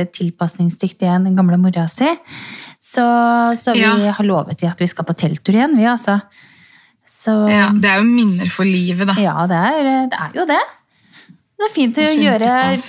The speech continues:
Speaker 1: fint å
Speaker 2: de.
Speaker 1: gjøre litt annet enn, eh, enn det man pleier også, ikke sant? Så de gleder seg jo så fælt
Speaker 2: Mm.
Speaker 1: til sånne små opplevelser.
Speaker 2: Jeg gleder meg til å følge med på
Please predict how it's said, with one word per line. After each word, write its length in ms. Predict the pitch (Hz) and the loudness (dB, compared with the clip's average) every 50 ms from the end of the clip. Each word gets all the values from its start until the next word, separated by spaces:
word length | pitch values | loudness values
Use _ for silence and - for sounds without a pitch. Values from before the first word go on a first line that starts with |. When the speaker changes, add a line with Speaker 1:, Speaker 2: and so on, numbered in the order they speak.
| 302 | -2
Speaker 1:
fint 80 | 285 208 | -2 -2
å 20 | |
Speaker 2:
de. 80 | 214 302 311 | 0 0 0
Speaker 1:
gjøre 200 | 254 220 233 247 | 0 0 0 0
litt 200 | 247 240 240 - - - | -2 -2 -4 -8 -6 -4
annet 360 | 226 196 160 170 190 196 - 196 | -2 0 0 -2 -4 -4 -4 -2
enn, 280 | 190 190 196 196 196 | -2 0 0 0 2
eh, 300 | 196 196 190 190 190 202 - | 2 0 0 0 -2 -2 -2
enn 100 | - 202 | -2 -2
det 140 | 190 170 165 170 | -2 0 -2 -2
man 160 | 165 170 175 | -2 -2 -2
pleier 380 | 170 - 180 165 160 170 170 175 | -2 -2 -4 -2 -2 -4 -6 -6
også, 220 | 165 - - - 262 | -8 -8 -6 -8 -8
ikke 120 | 262 247 | -6 -4
sant? 200 | 269 294 339 330 | -6 -4 -6 -6
Så 120 | - 294 285 | -6 -4 -2
de 100 | 262 262 | -2 0
gleder 320 | 254 254 262 233 214 208 - | 0 0 0 -2 -2 -4 -6
seg 240 | - - 190 185 | -6 -4 -2 -2
jo 140 | 190 190 196 | -2 -2 -2
så 240 | 202 - - 190 185 | -4 -4 -4 -4 -4
fælt 280 | 190 - 220 254 247 226 | -2 0 0 0 0 -2
Speaker 2:
Mm. 140 | 214 208 208 | -2 -4 -4
Speaker 1:
til 100 | 220 247 | -4 -4
sånne 480 | 240 247 226 202 190 190 190 196 202 208 208 _ - | -2 0 0 0 0 0 0 0 -2 -2 -4 _ -20
små 320 | - - - 208 190 185 180 185 | -14 -6 -4 -2 -2 0 -2 -2
opplevelser. 580 | 180 - 190 170 165 170 170 - - 285 320 311 - _ _ _ _ _ _ - _ _ _ _ _ _ _ _ _ _ _ _ _ _ _ _ _ _ - - - - - - - _ _ _ _ _ _ _ _ _ _ _ - | -2 -4 -4 -4 -4 -6 -8 -6 -4 -4 -4 -4 -8 _ _ _ _ _ _ -20 _ _ _ _ _ _ _ _ _ _ _ _ _ _ _ _ _ _ -10 -6 -4 -4 -4 -6 -10 _ _ _ _ _ _ _ _ _ _ _ -6
Speaker 2:
Jeg 140 | - 226 226 | -2 0 0
gleder 160 | 240 233 208 190 | 2 2 2 0
meg 140 | 185 185 | -2 -4
til 80 | - 202 | -4 -6
å 20 | |
følge 220 | - 226 202 190 185 | -4 -2 -2 0 0
med 200 | 190 190 196 202 - | 0 0 0 -2 -2
på 100 | - | -2